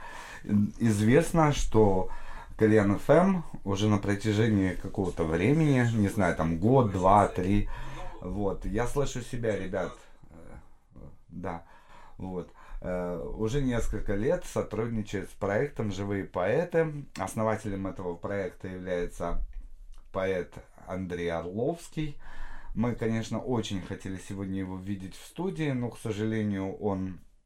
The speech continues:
находится не в Москве. А, поэтому мы с удовольствием сегодня встретимся с его заместителем.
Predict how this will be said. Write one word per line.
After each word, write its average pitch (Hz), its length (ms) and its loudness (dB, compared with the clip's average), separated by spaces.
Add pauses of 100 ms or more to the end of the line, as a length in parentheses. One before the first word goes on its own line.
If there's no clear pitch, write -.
(720)
находится 95 680 -4
не 101 180 0
в 90 80 -4
Москве. 131 640 -4 (640)
А, 95 440 2
поэтому 110 400 2
мы 104 160 4
с - 100 -4
удовольствием 107 520 0
сегодня 98 260 -4
встретимся 104 600 -4
с - 120 -12
его 107 200 0
заместителем. 104 920 -4